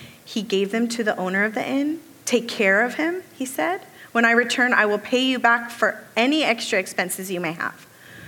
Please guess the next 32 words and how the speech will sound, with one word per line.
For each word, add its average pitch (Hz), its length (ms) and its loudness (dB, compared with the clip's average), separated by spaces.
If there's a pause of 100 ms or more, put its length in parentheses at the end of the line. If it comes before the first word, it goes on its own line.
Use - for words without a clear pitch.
(480)
Which 277 240 0
of 330 140 -2
these 262 300 -4
three 208 640 -2 (500)
do 233 100 -2
you 220 220 0
think 190 440 -6
was 190 240 -2
a 180 100 -2
neighbor 190 480 0
to 185 220 -6
the 190 100 -4
man 175 300 0
who 208 120 -4
attack-, 185 460 -2
was 185 160 -2
attacked 185 380 -4
by 185 100 2
robbers? 190 640 -2 (1400)
The 247 120 2
authority 240 420 4
on 240 140 4
the 233 80 4
law 202 200 6
replied, 185 680 4 (560)
"The 220 80 4
one 214 280 4
who 240 120 2
felt 226 260 2
sorry 170 320 2
for 175 200 -4
him." 185 340 -6